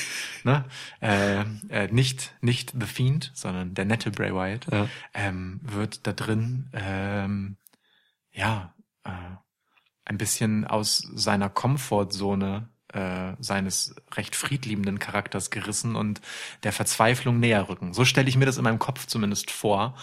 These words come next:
Speaker 2: Und das wären so die nächsten Sachen, die ich m-, die ich
Speaker 1: Mhm.
Speaker 2: denke, die passieren.
Speaker 1: Letzteres würde ich schade finden, weil ich eben diesen freundlichen, äh, Bray Wyatt eigentlich voraussetze.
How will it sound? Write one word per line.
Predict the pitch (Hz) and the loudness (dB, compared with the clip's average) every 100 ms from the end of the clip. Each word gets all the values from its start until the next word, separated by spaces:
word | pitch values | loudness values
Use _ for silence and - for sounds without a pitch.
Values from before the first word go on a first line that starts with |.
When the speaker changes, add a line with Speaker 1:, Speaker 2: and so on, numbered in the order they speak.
| - - - | -14 -16 -8
Speaker 2:
Und | 107 98 | -4 -2
das | - | 0
wären | 104 101 | 2 2
so | 98 | 0
die | 98 | 0
nächsten | 98 101 - 95 | 0 -2 -2 -4
Sachen, | 95 - 90 | -4 -4 -6
die | |
ich | - - | -6 -6
m-, | 92 90 98 - | -8 -10 -14 -14
die | - - | -8 -2
ich | 113 | 0
Speaker 1:
Mhm. | |
Speaker 2:
denke, | 104 98 - | 2 0 -2
die | 92 | -10
passieren. | - 98 - 92 90 92 | -10 -10 -8 -8 -10 2
Speaker 1:
Letzteres | 117 123 143 120 | 4 6 4 4
würde | 117 110 | 2 2
ich | |
schade | - 107 104 | 2 2 0
finden, | 98 110 101 98 | -2 -2 0 4
weil | 101 | 4
ich | 98 | 4
eben | 117 104 107 - - - | 2 0 -2 -8 -16 -10
diesen | - 107 | 0 0
freundlichen, | 95 - 117 120 135 131 107 - 107 127 - - - - - | 0 0 6 8 8 4 0 2 2 0 -4 -18 -20 -18 0
äh, | 113 101 | 4 6
Bray | 107 107 | 6 6
Wyatt | 104 107 110 | 8 6 4
eigentlich | 113 104 - | 2 0 0
voraussetze. | 107 113 120 - - - 104 95 | 4 6 6 4 0 0 0 0